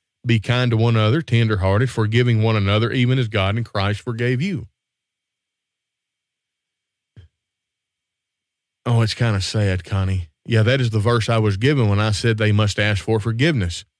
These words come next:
There's nothing in that passage of Scripture that talks about, it, it just says you're to forgive. That's right, you are. And if you, and if you don't, you're gonna go to hell. And then Matthew chapter seventeen, verse three gives you the stipulations of forgiveness.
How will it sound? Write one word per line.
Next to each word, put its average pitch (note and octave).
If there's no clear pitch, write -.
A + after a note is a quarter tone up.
There's B2
nothing F#3+
in E3+
that D#3
passage C#3+
of B2
Scripture E3
that B2
talks E3
about, C3+
it, D#3
it E3+
just E3+
says D#3+
you're D3+
to C#3
forgive. C3
That's D#3+
right, G#3+
you E3+
are. G#3
And A#2+
if A#2+
you, D3+
and C#3
if A#2+
you C3+
don't, F#3
you're -
gonna C#3
go C#3
to C3+
hell. C#3
And B2
then C3+
Matthew D3+
chapter C3
seventeen, C#3
verse A#2+
three F#3+
gives C3
you C#3+
the B2
stipulations C3+
of C3+
forgiveness. D3+